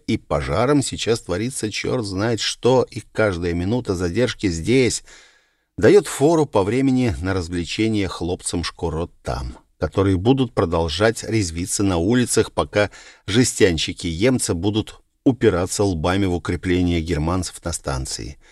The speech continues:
И это не говоря уж про вопрос скорого прибытия в Туккум репортёров, и это при том, что сам Анатолий пока не очень понимает, что в городе творится. Обойтись своими силами?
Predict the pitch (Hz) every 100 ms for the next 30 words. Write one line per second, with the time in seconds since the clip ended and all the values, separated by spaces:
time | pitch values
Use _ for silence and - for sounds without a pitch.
0 | _ _ _ _ - - 123 165 202 190
1 | 175 151 143 165 - 156 147 - 123 120
2 | 117 123 143 151 - - - - 113 135
3 | 139 - 127 95 127 139 127 - 113 -
4 | 127 127 135 127 123 - 127 113 85 -
5 | 120 110 113 110 113 113 107 - 156 143
6 | - 95 113 107 95 104 98 85 139 165
7 | 104 - 82 - 101 113 101 92 110 113
8 | 92 95 82 90 110 - - 98 82 92
9 | 98 95 - 104 107 87 - 69 62 -
10 | _ _ _ _ _ - 82 90 87 95
11 | - 92 101 123 104 - 73 67 65